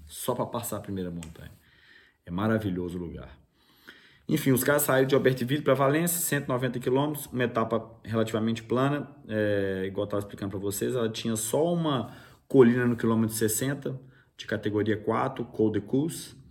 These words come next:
e logo depois, na, em oitenta e dois quilômetros, tinha uma meta de sprint. É, a gente tinha dois atletas na fuga, o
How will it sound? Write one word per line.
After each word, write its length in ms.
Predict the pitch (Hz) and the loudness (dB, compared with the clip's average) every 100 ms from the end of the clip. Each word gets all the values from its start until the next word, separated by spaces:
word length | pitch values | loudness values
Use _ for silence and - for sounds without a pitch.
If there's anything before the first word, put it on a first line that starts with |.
| - _ - | -20 _ -2
e 100 | 113 | 2
logo 260 | 117 117 113 | 4 4 4
depois, 580 | 117 - 113 110 104 | 0 2 4 4 2
na, 240 | 107 110 110 | 0 0 0
em 140 | 107 | 0
oitenta 340 | 107 101 113 107 | 0 0 -2 0
e 40 | |
dois 220 | 101 101 | 0 -2
quilômetros, 400 | - 101 101 98 | -2 -4 -4 -6
tinha 140 | - 117 | -4 -2
uma 120 | 107 | 0
meta 240 | 107 104 | 0 -2
de 120 | 101 | -4
sprint. 680 | 107 - 131 165 - - - _ _ _ - _ | -6 -4 -4 -4 -10 -16 -20 _ _ _ -20 _
É, 840 | - 104 104 104 101 101 98 92 - - - | -8 -4 0 0 2 2 2 0 -4 -20 -16
a 80 | - | -4
gente 240 | 113 113 | -4 -4
tinha 200 | - 117 | -2 0
dois 260 | 101 131 143 | 2 2 2
atletas 400 | - 117 117 117 | 2 0 0 -2
na 120 | 110 | -4
fuga, 480 | - 160 165 110 - - - _ _ | -4 -4 0 0 -2 -14 -20 _ _
o 640 | 113 117 113 110 98 92 | 0 4 4 4 2 -2